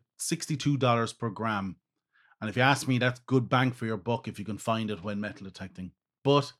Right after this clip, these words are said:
did you ever wonder what the difference between a metal detector that's specifically designed for gold hunting versus your general metal detector that most of us use today? Well, starting,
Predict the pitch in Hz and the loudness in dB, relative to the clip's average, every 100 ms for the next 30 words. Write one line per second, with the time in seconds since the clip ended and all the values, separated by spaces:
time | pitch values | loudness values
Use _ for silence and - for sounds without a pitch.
0 | _ 123 120 143 160 170 165 147 143 127 | _ -2 0 4 4 6 6 6 6 4
1 | 104 90 120 120 110 135 127 110 - 98 | 2 0 -2 -2 2 2 2 -6 -8 -12
2 | - 117 110 107 - _ _ - 113 107 | -4 -4 -2 -6 -8 _ _ -6 -4 -4
3 | 95 - _ _ _ _ _ - 117 143 | -6 -12 _ _ _ _ _ 0 4 4
4 | 139 120 113 120 - 107 98 - 117 123 | 4 -4 0 -2 0 -4 -4 2 2 0
5 | - - - - 123 165 160 135 131 120 | -10 -10 -8 -4 0 0 0 0 0 0
6 | 113 117 117 113 - _ _ _ 104 120 | 0 0 2 0 -6 _ _ _ -6 2
7 | 123 139 107 101 98 101 - _ 92 95 | 4 4 2 -6 -4 -6 -10 _ -8 -2
8 | 117 - 95 98 - _ _ 113 110 95 | 0 -2 -8 -10 -12 _ _ -4 -4 -2
9 | 123 131 113 107 107 101 98 95 98 98 | 2 2 2 0 -4 -4 -8 -8 -8 -6
10 | 92 _ - - 113 120 120 92 101 90 | -8 _ -14 -6 -2 -2 -4 -8 -8 -6
11 | 101 92 - 98 95 92 - _ _ _ | -6 -8 -8 -6 -6 -6 -12 _ _ _
12 | _ _ _ - - - 117 - 135 135 | _ _ _ -20 -10 -4 -2 2 4 4
13 | 127 95 | 2 -2